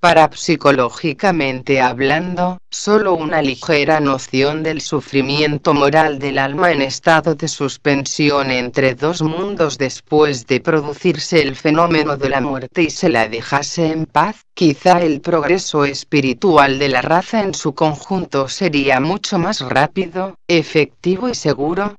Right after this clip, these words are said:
ya que el sufrimiento engendrado diariamente por las almas de los seres humanos en el mundo que dejaron sus vehículos físicos tras el fenómeno de la muerte y atraídas al plano de las densidades físicas por efecto de las invocaciones,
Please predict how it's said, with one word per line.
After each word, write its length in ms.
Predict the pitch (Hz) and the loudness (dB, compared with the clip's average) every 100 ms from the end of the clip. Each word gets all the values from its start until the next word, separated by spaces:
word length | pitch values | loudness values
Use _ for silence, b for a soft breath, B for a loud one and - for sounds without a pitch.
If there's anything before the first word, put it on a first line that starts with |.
| - | -8
ya 320 | 180 156 175 | -2 2 2
que 120 | 190 | 4
el 140 | 175 147 | 0 0
sufrimiento 920 | - 139 - 139 135 147 147 147 180 | -4 -6 -2 -2 0 0 0 -2 -2
engendrado 920 | 170 156 - 143 139 135 120 117 123 | -2 -4 -4 -2 0 2 2 2 -2
diariamente 1000 | 127 131 147 151 120 110 117 143 143 175 | -2 0 0 2 0 0 -2 -4 -2 -2
por 220 | 170 160 | 2 0
las 240 | 160 151 151 | 2 -2 2
almas 500 | 139 139 131 123 - | 0 2 -2 -2 -2
de 100 | 131 | -2
los 160 | 123 123 | -2 -4
seres 520 | - 175 135 127 - | 0 2 2 -2 0
humanos 640 | 139 135 156 165 160 - | 0 2 0 -2 -4 -2
en 120 | 170 | 0
el 180 | 147 135 | 0 -2
mundo 520 | 139 147 202 202 190 | -6 -6 -4 -2 -2
que 180 | 180 170 | 2 0
dejaron 560 | 135 - 143 156 147 143 | 0 0 0 2 0 -4
sus 300 | - 143 135 | -6 -6 -4
vehículos 720 | 120 135 - 170 151 139 - | -4 -4 -2 0 2 0 -4
físicos 680 | - 131 - 127 - 120 - | -4 -4 -4 -6 -2 -4 -2
tras 280 | 160 147 165 | -4 -2 0
el 140 | 143 | 0
fenómeno 640 | - 151 160 170 156 147 | 0 2 2 2 2 0
de 120 | 139 135 | -2 -2
la 120 | 135 | -2
muerte 420 | 143 131 127 175 | -4 -6 -4 0
y 100 | 156 | 2
atraídas 640 | 151 - 156 160 175 180 160 | 2 2 0 0 -2 -2 -2
al 200 | 143 135 | -4 0
plano 460 | 123 127 139 143 | 0 2 2 -2
de 140 | 135 135 | -2 2
las 220 | 135 131 | 2 0
densidades 880 | 147 135 - 147 143 175 180 170 - | -4 -4 -4 0 0 0 -2 -6 -6
físicas 720 | - 127 - 131 - 208 - | -4 -4 -4 -2 0 0 0
por 220 | 160 131 | 0 2
efecto 600 | 120 - 165 - - 143 | 0 2 2 0 -2 0
de 120 | 143 | 2
las 300 | 139 135 - | 0 0 0
invocaciones, 1120 | 147 139 139 143 135 - 156 202 214 - - | 0 2 2 0 -4 -2 -2 -2 -6 -10 -12